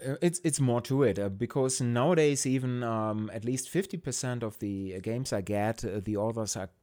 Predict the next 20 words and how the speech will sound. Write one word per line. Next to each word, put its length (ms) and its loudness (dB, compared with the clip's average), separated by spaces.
coming 320 -2
to 160 -4
me 340 0
because 420 -2
they 120 0
are 100 0
not 220 -2
finding 580 -2
any 220 -2
other 220 -6
publishers. 640 -10
Publishers, 680 0
larger 300 2
publishers 800 -2
are, 380 0
of 180 -8
course, 320 0
always 500 0
with 220 -2
exceptions, 640 -2